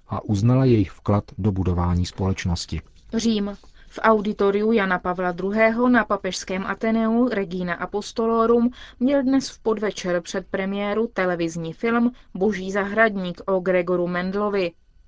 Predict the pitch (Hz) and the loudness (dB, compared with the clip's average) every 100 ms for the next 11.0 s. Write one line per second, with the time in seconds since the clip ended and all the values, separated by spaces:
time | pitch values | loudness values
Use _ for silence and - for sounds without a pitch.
0 | - - - - - 254 247 240 - 226 | -20 -20 -20 -14 -2 0 2 2 2 -2
1 | 226 - 240 185 - 185 196 185 190 190 | -2 -2 2 2 0 -4 -2 -2 0 0
2 | 185 202 196 190 196 202 202 190 175 180 | 0 0 0 0 0 0 0 0 0 0
3 | 180 180 190 202 208 196 185 175 - - | -2 0 0 -2 -2 -4 -4 -8 -18 -20
4 | - - 185 190 190 175 175 170 185 208 | -20 -8 -4 -2 0 -2 -2 -2 0 0
5 | 220 214 185 185 - 185 180 196 - 180 | 0 -2 -2 -4 -4 -6 -4 -4 -2 -4
6 | 170 175 175 175 170 165 175 - 165 165 | -4 -6 -4 -4 -4 -6 -8 -6 -6 -6
7 | - 175 175 175 196 220 202 170 165 165 | -8 -4 -4 -4 -4 -6 -6 -6 -4 -4
8 | 160 170 160 160 170 180 233 - 240 240 | -4 -4 -6 -4 -4 -4 -8 -4 -4 -4
9 | 214 202 180 180 180 175 170 165 170 165 | -6 -4 -4 -6 -4 -2 -2 -4 -6 -6
10 | 160 - 151 160 - 190 202 214 240 | -6 -10 -10 -10 -8 -2 -2 -2 -4